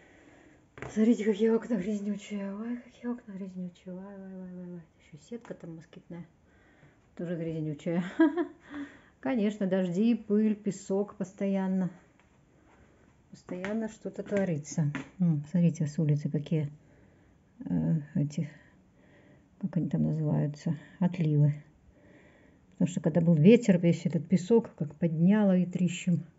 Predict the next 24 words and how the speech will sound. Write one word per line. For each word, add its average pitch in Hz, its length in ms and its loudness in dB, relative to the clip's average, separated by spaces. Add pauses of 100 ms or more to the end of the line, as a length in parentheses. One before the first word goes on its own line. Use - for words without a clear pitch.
(840)
так 170 260 -6
и 170 160 2
это - 180 -6
са-, - 280 -6
какие-то - 340 -6
мошки 175 480 0 (260)
по 185 100 -4
окну 185 320 -2
лазят. 175 300 -2 (1080)
Вроде 175 280 0
рассады 220 380 2
ещё 220 200 -2
нету, 202 280 -2
чтобы 180 300 -4
мошкам 180 360 -2
лазить. 180 440 -2 (1300)
И 214 60 -2
вот 214 260 0
этот 190 240 -8
амарилис 175 420 -4
тоже 147 280 -4
мой 147 180 -2
не 156 100 -4
цвёл. 156 380 -6